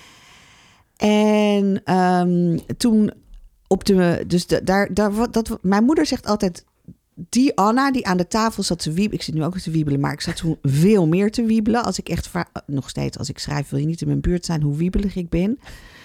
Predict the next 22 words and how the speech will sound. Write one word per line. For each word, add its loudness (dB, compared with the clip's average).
Dus -4
ik -2
was 2
zo'n 0
exploderend 0
energiekind, 2
wat -4
de -2
hele 0
tijd 0
verhalen 0
verzon 0
en -4
zat -6
te, -10
te 0
wiebelen 2
aan 0
de -4
tafel -2
en 0
te, 0